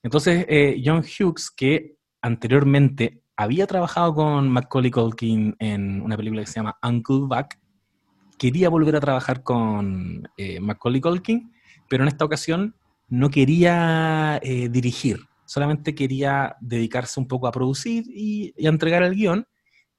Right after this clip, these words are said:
y le pasó el guión a un director que acá lo mencionan como un mini, eh, John Hughes, que es Chris Columbus. Comentan ahí que la mitad de las películas bacanes que había en los ochenta,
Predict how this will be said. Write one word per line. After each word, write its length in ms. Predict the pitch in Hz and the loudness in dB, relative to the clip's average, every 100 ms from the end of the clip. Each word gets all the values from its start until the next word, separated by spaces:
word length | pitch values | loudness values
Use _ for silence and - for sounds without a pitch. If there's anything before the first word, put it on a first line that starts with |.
| _ _ _ _ | _ _ _ _
y 80 | 151 | 2
le 120 | 143 | 2
pasó 420 | 131 - 170 170 - | 0 -2 0 0 0
el 140 | 151 | -2
guión 400 | 160 180 139 165 | 2 2 2 0
a 100 | - | -2
un 120 | 135 143 | 0 2
director 560 | 143 143 - 131 147 | 0 -2 0 0 -2
que 160 | - 110 | -6 -4
acá 200 | 104 117 | -2 -4
lo 80 | 117 | -2
mencionan 400 | 113 120 120 120 | -4 -4 -4 -4
como 200 | 107 117 | 0 0
un 160 | 123 - | 0 -2
mini, 920 | 117 123 143 170 180 175 170 165 - 117 | 0 4 4 6 4 2 0 -2 -6 -4
eh, 180 | 147 135 | -2 0
John 140 | 147 143 | 0 0
Hughes, 440 | - 156 156 - _ - - | 2 0 0 -12 _ -20 -18
que 180 | - 120 | -4 -2
es 240 | 147 - _ _ - | -2 -4 _ _ 0
Chris 300 | 143 156 - | 2 2 0
Columbus. 720 | 135 135 151 101 98 - - _ _ _ _ _ _ _ | 4 6 6 4 -2 -10 -20 _ _ _ _ _ _ _
Comentan 380 | - 123 131 131 | 0 2 4 4
ahí 180 | 127 131 | 4 2
que 420 | 131 127 - - _ _ _ _ - | 2 0 -2 -10 _ _ _ _ -4
la 120 | 117 | -2
mitad 320 | 123 123 151 | 0 2 4
de 80 | 160 | 2
las 120 | 160 | 0
películas 400 | 160 160 165 156 | -2 0 0 2
bacanes 340 | 143 143 170 | 2 2 0
que 80 | - | 2
había 160 | 156 160 | 2 4
en 80 | 160 | 2
los 100 | 147 | -2
ochenta, 520 | 143 165 - 196 | -2 -4 -2 -6